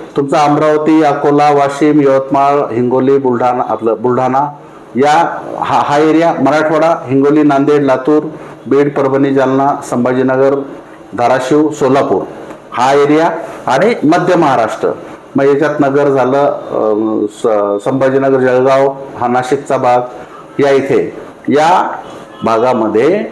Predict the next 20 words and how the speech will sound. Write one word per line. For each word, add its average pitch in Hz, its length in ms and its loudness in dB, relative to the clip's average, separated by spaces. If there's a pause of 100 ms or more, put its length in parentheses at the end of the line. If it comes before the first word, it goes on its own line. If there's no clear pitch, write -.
(1080)
या 131 480 0
अठरा 160 600 0
ते 160 80 2
बावीसच्या 127 600 0
मध्ये 120 580 0 (500)
पाऊस 127 460 2
हा 135 220 -2 (100)
अत्यंत 147 580 -2
कमी 151 180 2
होतोय. 156 400 0 (420)
एखाद 131 380 -2
दुसऱ्या 156 360 -2
ठिकाणी 147 400 0
फक्त 147 260 -6
वादळी 135 360 2
पाऊस 139 260 0
पडेल, 147 360 -2 (400)
पाऊस 117 180 0
पडेल 143 340 -2
आणि 165 400 2